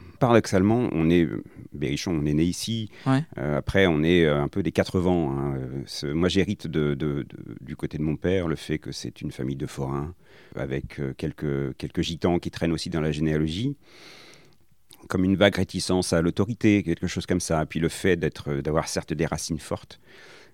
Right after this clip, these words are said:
Speaker 1: mais de savoir qu'on peut très bien venir d'ailleurs et s'attacher fort à ce territoire.
Speaker 2: Mhm.
Speaker 1: En cela, oui, euh, il défend ce territoire, et je pense qu'à travers la Bouinotte,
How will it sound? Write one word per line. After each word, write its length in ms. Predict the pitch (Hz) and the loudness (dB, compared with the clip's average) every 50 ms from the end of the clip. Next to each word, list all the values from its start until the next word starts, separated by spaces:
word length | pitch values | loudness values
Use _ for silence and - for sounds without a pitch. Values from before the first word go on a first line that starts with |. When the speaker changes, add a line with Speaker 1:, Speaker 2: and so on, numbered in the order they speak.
| _ - | _ -8
Speaker 1:
mais 180 | 73 76 80 76 | -4 -2 -2 -2
de 120 | 73 78 | -2 -4
savoir 420 | 71 - 80 76 87 90 85 - - | -4 -2 -4 0 0 0 0 0 -4
qu'on 480 | - 78 76 73 73 73 69 69 69 - | -4 -2 -2 0 0 0 -2 -2 -4 -4
peut 120 | - 76 | -6 -10
très 160 | - - - 78 | -8 -6 -6 -4
bien 160 | 69 78 73 | -2 -2 -2
venir 160 | 73 78 71 | 0 -2 -2
d'ailleurs 360 | 67 71 71 78 82 87 - | 0 -2 0 0 0 0 -2
et 40 | 78 | -4
s'attacher 400 | - - - - 69 - - 80 | -6 -8 -6 -6 -8 -6 -6 -6
fort 160 | - 87 78 | -6 -6 -6
à 40 | 76 | -6
ce 160 | - - - | -10 -14 -12
territoire. 480 | - 76 69 73 - - - 69 69 - | -12 -12 -12 -12 -14 -10 -10 -8 -4 -2
Speaker 2:
Mhm. 280 | 127 123 127 139 139 - - | -2 -2 -2 -4 -6 -4 -2
Speaker 1:
En 80 | - - | -2 2
cela, 260 | - 120 123 120 107 | 6 8 8 10 10
oui, 240 | 95 104 104 92 92 | 8 6 6 6 4
euh, 220 | 78 69 73 73 | 4 2 0 -2
il 80 | - 78 | -2 -2
défend 240 | 78 80 - - 98 | -4 -4 -2 -2 -4
ce 80 | - | -2
territoire, 420 | - 85 76 78 - - 127 127 90 | -2 -2 -4 -4 -2 -2 0 0 0
et 60 | 80 | -2
je 60 | 78 | -2
pense 220 | - 92 85 - - | -4 -4 -6 -4 -4
qu'à 200 | - 78 73 - | -2 -2 -2 -2
travers 260 | - - 73 76 82 | -4 -4 -4 -2 -2
la 120 | 78 73 | -2 -2
Bouinotte, 400 | 65 80 78 90 92 92 - - | 0 0 2 2 0 0 -4 -10